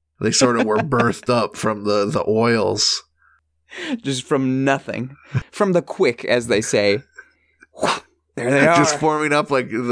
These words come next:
Speaker 1: uh, the Terminator, T two Terminator, the liquid <laughs> metal guy.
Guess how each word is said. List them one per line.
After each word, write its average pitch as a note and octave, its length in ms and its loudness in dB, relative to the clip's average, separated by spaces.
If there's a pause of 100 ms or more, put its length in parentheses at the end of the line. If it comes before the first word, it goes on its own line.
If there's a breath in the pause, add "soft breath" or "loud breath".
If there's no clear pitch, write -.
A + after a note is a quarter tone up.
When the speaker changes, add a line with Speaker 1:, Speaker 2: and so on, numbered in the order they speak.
(180)
Speaker 1:
uh, A2 240 2
the G#2 400 0 (100)
Terminator, B2+ 420 -2
T D3+ 200 0
two D3 220 0
Terminator, A2 680 -2
the A2 200 -2
liquid A2 600 0
<laughs> - 0 -
metal A#2 380 2
guy. G#2+ 500 0